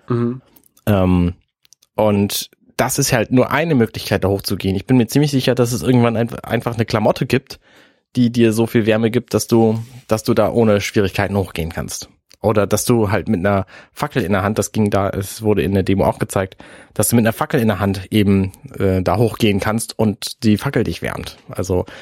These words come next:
Speaker 2: ich glaube, dass es ganz viele verschiedene Wege f-, zum gleichen Ziel gibt in diesem Spiel.
Speaker 1: Ja, mal abwarten. Wir werden's, äh, nächstes Jahr, glaub ich, sehen, ne?
Speaker 2: Ähm, genau, es soll nächstes Jahr rauskommen.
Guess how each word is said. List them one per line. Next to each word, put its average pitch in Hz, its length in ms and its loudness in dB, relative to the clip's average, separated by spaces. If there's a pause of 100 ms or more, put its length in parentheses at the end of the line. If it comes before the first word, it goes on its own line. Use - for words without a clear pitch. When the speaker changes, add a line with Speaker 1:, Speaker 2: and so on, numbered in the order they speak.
(320)
Speaker 2:
ich 104 140 -4
glaube, 131 240 2
dass 127 140 0
es 123 120 -6
ganz 127 220 -2
viele 143 260 2
verschiedene 131 560 2
Wege 127 300 4
f-, - 260 -8
zum 110 220 -2
gleichen 113 260 0
Ziel 117 220 2
gibt - 240 -4
in 76 100 -6
diesem 78 200 -8
Spiel. 76 300 -12 (3000)
Speaker 1:
Ja, - 240 -20
mal 135 200 2
abwarten. 113 460 -2
Wir 120 140 2
werden's, 120 380 0 (720)
äh, 113 340 2 (320)
nächstes 143 380 2
Jahr, 113 100 2
glaub 107 160 -2
ich, 101 120 -4
sehen, 107 220 -2
ne? 180 160 -2 (720)
Speaker 2:
Ähm, 98 520 -2 (540)
genau, 110 240 2
es 90 80 -2
soll 120 120 2
nächstes 113 300 -4
Jahr 80 140 0
rauskommen. 78 500 -6